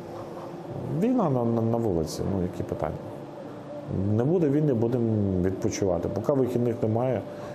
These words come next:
е, канікули, відпустки відміняються. Так що така історія. Треба, треба закривати питання. Якщо ми не хочемо, щоб воювали наші діти, ми маємо всі щось робити. Якщо я не маю можливості по стану здоров'я тримати зброю в руках,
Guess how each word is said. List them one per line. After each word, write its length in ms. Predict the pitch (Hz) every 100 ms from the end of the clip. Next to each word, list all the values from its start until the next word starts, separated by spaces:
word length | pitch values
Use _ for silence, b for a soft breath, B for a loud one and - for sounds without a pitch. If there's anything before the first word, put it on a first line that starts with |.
| B 95
е, 300 | 101 87 87 85 -
канікули, 400 | 98 104 110 101
відпустки 520 | 95 - 117 - 92
відміняються. 680 | 87 85 80 76 - - - - - - - - - - - -
Так 120 | 90
що 140 | -
така 260 | 90 - 90
історія. 380 | 85 - 82 87 -
Треба, 360 | 104 107 98
треба 300 | 95 113 113
закривати 460 | 101 101 107 104 104
питання. 300 | 98 90 90
Якщо 200 | 95 156
ми 80 | 160
не 80 |
хочемо, 320 | 151 139 139 123
щоб 160 | 117
воювали 440 | 117 123 123 120 113
наші 240 | 107 -
діти, 300 | 127 147 - B B B -
ми 60 | 110
маємо 300 | 120 113 104
всі 200 | - 104
щось 260 | 104 -
робити. 400 | 98 82 80 - - - B B 95
Якщо 180 | -
я 120 | 123 131
не 100 | 135
маю 220 | 131 117
можливості 540 | 113 110 104 98 -
по 300 | - 98 98
стану 300 | 85 101 92
здоров'я 300 | 87 95 90
тримати 380 | 87 98 92 90
зброю 300 | 90 98 92
в 60 | 107
руках, 300 | 113 165